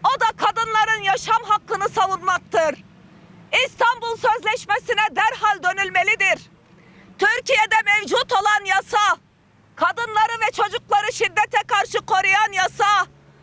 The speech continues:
altı bin iki yüz seksen dört,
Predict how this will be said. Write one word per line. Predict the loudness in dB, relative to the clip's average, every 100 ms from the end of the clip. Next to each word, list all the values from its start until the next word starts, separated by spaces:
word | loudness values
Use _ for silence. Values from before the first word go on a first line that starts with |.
| -20 _
altı | 0 0 0 -2
bin | 0
iki | -2 -2 -2
yüz | -2
seksen | -2 -2 -2 -2 -2 0
dört, | 2 2 0 -8